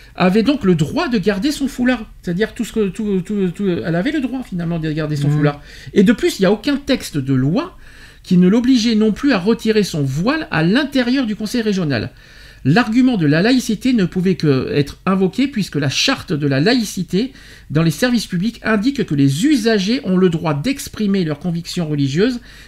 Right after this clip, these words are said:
Speaker 1: dans les limites du respect de la neutralité du service public, de son bon fonctionnement et aussi, et des impératifs d'ordre public, de sécurité,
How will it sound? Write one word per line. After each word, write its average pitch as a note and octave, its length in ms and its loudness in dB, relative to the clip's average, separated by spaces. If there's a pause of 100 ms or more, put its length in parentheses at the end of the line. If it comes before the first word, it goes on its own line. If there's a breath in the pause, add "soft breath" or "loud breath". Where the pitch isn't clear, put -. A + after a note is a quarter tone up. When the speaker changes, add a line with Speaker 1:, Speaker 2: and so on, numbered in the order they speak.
Speaker 1:
dans D#3+ 160 2
les E3+ 100 6
limites B3 380 4
du E3+ 140 0
respect F#3 280 0
de D#3 120 0
la D3 100 2
neutralité G3 520 -2
du D3+ 100 -6
service D3 260 -4
public, C#3 340 -4
de C#3 220 -4
son C3 160 -6
bon F#3+ 140 -4
fonctionnement F#3 500 -2
et E3+ 80 0
aussi, D3 240 -6
et - 100 -2
des D3 240 0
impératifs A#3 520 -4
d'ordre E3 240 -4
public, D3+ 340 -6
de C#3 100 -4
sécurité, G#3 720 -6